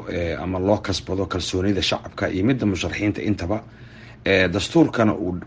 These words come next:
uu siinayo awoodda, eh, maareynta amniga dalka iyo midda doorashooyinka labadaba ra-iisul wasaaraha sida ku cad qodobka boqol iyo saddex ee dastuurka. Waxaa habboon in, eh, aanan lagu faragelin ra-iisul wasaaraha, eh, maareynta, eh,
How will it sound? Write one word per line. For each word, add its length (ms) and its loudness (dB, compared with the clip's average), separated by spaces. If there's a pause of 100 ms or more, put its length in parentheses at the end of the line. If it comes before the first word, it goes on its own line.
uu 80 -2
siinayo 580 2 (100)
awoodda, 640 4
eh, 140 -4
maareynta 580 0
amniga 360 4
dalka 420 0
iyo 140 0
midda 180 4
doorashooyinka 560 -2
labadaba 400 0
ra-iisul 320 -4
wasaaraha 360 0
sida 200 -4
ku 160 -4
cad 160 -6
qodobka 340 -2
boqol 300 -4
iyo 40 -2
saddex 280 -4
ee 40 -2
dastuurka. 520 -4 (720)
Waxaa 320 0
habboon 360 6 (120)
in, 400 2
eh, 320 -2
aanan 300 2
lagu 140 4
faragelin 840 2
ra-iisul 320 -2
wasaaraha, 440 2 (560)
eh, 100 2
maareynta, 680 4
eh, 240 0